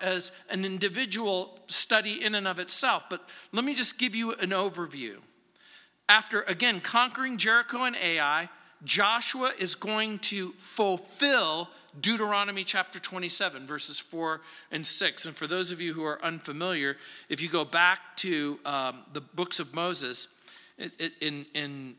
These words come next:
um, Exodus, Leviticus, Numbers, and Deuteronomy, if you turn to just, uh, to Deuteronomy real quick, chapter twenty-seven, I'm just gonna read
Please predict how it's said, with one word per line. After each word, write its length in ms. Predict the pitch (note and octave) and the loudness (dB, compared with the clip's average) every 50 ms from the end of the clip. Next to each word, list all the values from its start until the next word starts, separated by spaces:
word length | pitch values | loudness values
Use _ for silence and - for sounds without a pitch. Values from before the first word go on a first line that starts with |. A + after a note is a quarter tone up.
| _ - | _ -8
um, 380 | C#3+ C3+ C3 B2 A#2 A#2 A#2 A2 - _ _ _ _ _ _ _ _ - - _ _ _ _ - | -8 -6 -6 -8 -10 -12 -14 -18 -20 _ _ _ _ _ _ _ _ -16 -16 _ _ _ _ 2
Exodus, 580 | F3 F3+ F3+ - - - F3 F3 E3+ E3+ - F3 | 2 4 4 2 -2 0 0 0 0 0 -2 -2
Leviticus, 560 | D#3+ D3 E3+ D#3+ E3 - F3+ E3 - - - | -2 -2 -2 -2 -2 -4 -4 -4 -4 -4 -2
Numbers, 360 | F3 E3 E3 E3 D#3+ C#3+ C#3+ | -2 -4 -2 -2 -2 -2 -4
and 100 | C#3 C3+ | -6 -6
Deuteronomy, 640 | D#3+ D#3+ D3+ D3 D3 D#3+ E3 D#3+ C#3+ B2+ B2 A#2 - - - - - - - - | -4 -4 -2 -2 -2 -2 -2 -4 -4 -6 -8 -8 -10 -16 -20 -20 -20 -10 -8 -6
if 140 | D3+ - | -6 -6
you 60 | - - | -4 -2
turn 380 | - - C#4+ E4 E4 C#4+ A#3+ G3 | 0 2 2 2 2 0 0 0
to 100 | G3 - | -2 -2
just, 480 | - - G3 F#3 - - - - - - E3 | 0 0 0 2 2 0 -2 -4 -6 -2 0
uh, 180 | E3 D3+ C#3+ - - - - _ _ _ - | 0 0 0 -2 -6 -14 -20 _ _ _ -4
to 100 | F3+ D3+ | -4 -2
Deuteronomy 800 | C3 G3 G#3+ G#3 G3 F#3 F#3 F#3+ F#3+ F#3+ F#3 E3+ D#3 D3 C#3 - - - | 0 0 0 2 2 2 2 2 0 0 -2 -4 -4 -4 -6 -8 -12 -12
real 280 | - D3+ E3 F#3 F#3 - | -4 -2 0 0 0 -2
quick, 480 | - - - F#3+ D3+ C3+ C#3 - - - - - _ _ _ _ _ - - _ _ _ _ _ _ _ _ _ _ _ _ _ _ _ _ _ - - - - - - - | -6 -6 -2 0 0 0 0 -4 -8 -18 -20 -20 _ _ _ _ _ -20 -20 _ _ _ _ _ _ _ _ _ _ _ _ _ _ _ _ _ -20 -18 -18 -18 -12 -4 2
chapter 340 | - G#3 G3+ G3 - F#3 E3+ | 6 6 6 6 4 -2 -2
twenty-seven, 840 | - - G3+ F#3+ F3+ E3+ - - G#3 F#3+ E3+ D#3+ C#3+ C3+ C#3 C#3 - - - _ _ - - - - - | -2 -2 -2 0 0 0 0 2 2 2 2 0 -2 -4 -6 -12 -18 -20 -20 _ _ -20 -20 -20 -8 -4
I'm 100 | F#3 G3 | -2 0
just 140 | G3+ G3+ - | 0 0 0
gonna 160 | B3 A3 F#3 | 2 0 0
read 300 | D3+ D3 F3 G3 G3+ F3+ | 0 0 0 0 0 -2